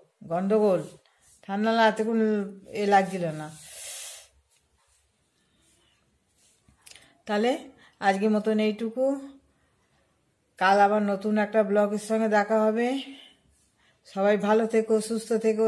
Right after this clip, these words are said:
সাবধানে থেকো। খুব ঠান্ডা, লেপ কম্বল মুড়ি দিয়ে শোও। বাপরে,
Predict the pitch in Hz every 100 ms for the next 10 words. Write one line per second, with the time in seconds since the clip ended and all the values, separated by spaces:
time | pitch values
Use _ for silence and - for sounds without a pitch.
0 | 220 214 196 226 220 220 220 269 285 302
1 | - _ _ _ _ _ _ _ _ 214
2 | 214 - 190 208 220 247 208 196 220 214
3 | 202 208 220 208 208 214 220 233 226 226
4 | 240 294 - - _ _ _ _ _ _
5 | 202 190 190 208